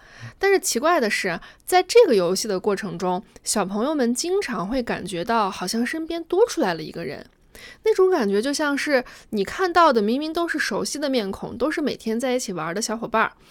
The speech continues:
但却感觉总是比刚开始的时候要多一个人。那这种时候啊，就有可能是座敷童子耐不住寂寞，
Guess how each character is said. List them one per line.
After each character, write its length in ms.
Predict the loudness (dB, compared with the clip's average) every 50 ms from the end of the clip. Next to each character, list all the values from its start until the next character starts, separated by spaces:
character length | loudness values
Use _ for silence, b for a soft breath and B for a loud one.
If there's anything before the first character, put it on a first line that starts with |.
| B B B B
但 180 | -2 -2 0 0
却 160 | -2 -4 -2
感 240 | -2 -2 -2 -4 -6
觉 220 | -6 -4 -4 -4
总 200 | -2 -2 -2 0
是 140 | 2 2 2
比 160 | 2 2 0
刚 180 | 0 -2 -4 -4
开 160 | -2 -2 -2
始 140 | -2 -4 -6
的 100 | -8 -8
时 120 | -8 -6
候 100 | -6 -4
要 140 | -4 -6 -6
多 260 | -6 -2 0 2 2
一 80 | 2 0
个 100 | -2 -4
人。 240 | -8 -10 -12 -14 -18 _ _ _ B B B B B B B B B B B _
那 140 | 0 0 4
这 120 | 6 6 6
种 120 | 6 6
时 140 | 2 -2 -4
候 120 | -4 -4
啊， 140 | -4 -4 -4
就 140 | -2 0 2
有 120 | 4 2
可 140 | 2 0 -4
能 160 | -4 -4 -4
是 100 | -2 -4
座 200 | 0 2 2 2
敷 100 | 2 -2
童 240 | -4 -4 -2 -2 -2
子 140 | -2 -4 -4
耐 180 | -4 -2 -2 -2
不 100 | -4 -4
住 140 | -6 -8
寂 240 | -8 -2 0 0 2
寞， 180 | 2 0 -2